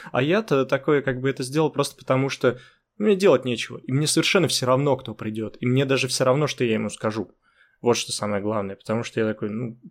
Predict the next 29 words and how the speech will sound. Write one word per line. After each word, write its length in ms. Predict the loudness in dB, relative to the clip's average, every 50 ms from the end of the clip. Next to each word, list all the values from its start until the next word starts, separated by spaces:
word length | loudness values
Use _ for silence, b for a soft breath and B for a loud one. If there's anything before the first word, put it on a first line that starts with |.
| B B B B B B B B -18 -14 -6 0
то 60 | 0
есть 180 | 0 0 0 0
я 180 | 2 2 2
не 300 | 2 0 0 0 0 0
стараюсь 480 | -2 -2 -2 0 2 4 4 2 2 -2
этому 320 | -4 -2 0 2 2 2
там 380 | 2 2 2 2 2 0 -4 -8 _ _ _ -14 -8 -2
огромное 400 | 0 0 2 2 2 2 2 2
значе-, 580 | 0 0 -2 -4 -2 0 0 0 0 0 -2 -4
значение 540 | -4 -4 -4 -4 -4 -2 -2 -2 -2 -2 -2
придавать. 560 | -4 -4 -4 -2 2 2 2 2 0 -4 -10 _ _ _ _ _ _ _ _ _ _ _ _ _ _ _ -4
И 140 | -2 0 2
тогда 260 | 2 2 4 4 4
это 160 | 4 4 4 4
работает 400 | 4 4 2 0 0 0 -4 -2
хорошо, 420 | -2 0 0 0 0 2 2 4
и 160 | 4 4 2
всё, 220 | 0 2 4 4 4
и 100 | 4 4
энергия, 480 | 4 2 2 2 2 2 2 2 2 2 0
она 180 | 0 -2 -2
остаётся 420 | -2 -2 -2 -2 -2 -2 -2 -6 -8
при 120 | -10 -10
тебе, 420 | -8 -6 -6 -2 0 2 2 2 2
и 280 | 0 -2 -6 -8 -10 -12
вот 200 | -14 -16 -20 -18
это 160 | -14 -14 -14
вот 140 | -14 -14 -16
всё. 160 | -16 -16